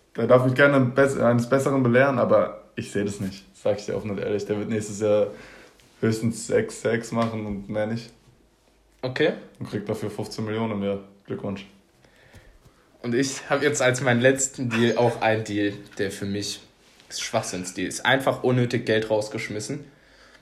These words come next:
Speaker 2: Ist jetzt nicht der Riesenvertrag, der rausgeschmissen wurde, aber war für mich halt einfach, einfach ein schlechter Deal und ich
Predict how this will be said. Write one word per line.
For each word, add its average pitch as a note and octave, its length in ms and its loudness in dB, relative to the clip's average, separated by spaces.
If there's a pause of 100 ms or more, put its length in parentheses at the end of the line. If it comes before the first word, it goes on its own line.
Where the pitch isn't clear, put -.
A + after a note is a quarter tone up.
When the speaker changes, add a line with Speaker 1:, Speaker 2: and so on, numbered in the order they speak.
(720)
Speaker 2:
Ist C3+ 140 0
jetzt D3 240 2
nicht B2+ 380 2 (1000)
der D3 400 4
Riesenvertrag, D3+ 1000 -2
der G#2+ 140 0
rausgeschmissen G#2 720 -4
wurde, A2+ 420 0 (1500)
aber A2 580 4 (400)
war A2+ 200 -6
für - 140 -8
mich F#2 180 -4
halt F#2+ 160 -8
einfach, A#2+ 460 -4 (560)
einfach E3+ 540 2
ein B2+ 100 -2
schlechter B2+ 500 2
Deal A2+ 300 2
und F#2+ 140 -6
ich - 240 -8